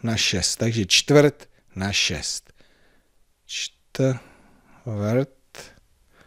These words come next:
no, se mi sem nevejde, na šest. Tak, takhle. Nedá se nic dělat. No a otázka byla, v kolik hodin přišla Anička domů? Anička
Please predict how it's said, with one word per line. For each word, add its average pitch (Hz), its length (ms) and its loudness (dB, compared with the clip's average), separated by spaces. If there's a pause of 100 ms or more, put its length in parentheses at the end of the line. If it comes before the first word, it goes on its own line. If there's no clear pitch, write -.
(260)
no, 107 220 -2 (320)
se - 200 -6
mi 110 100 0
sem 110 240 0
nevejde, 104 500 0
na 98 380 -2 (1500)
šest. - 720 -6 (140)
Tak, - 420 -8 (340)
takhle. 101 440 -2 (380)
Nedá 107 220 2
se 104 140 0
nic 98 200 0
dělat. 95 320 0 (640)
No 127 320 4
a 87 180 -4
otázka 180 600 6
byla, 160 220 6
v - 80 -12
kolik 185 360 8
hodin 151 320 2
přišla - 380 0
Anička 127 500 2
domů? 87 380 -2 (1000)
Anička 160 1400 4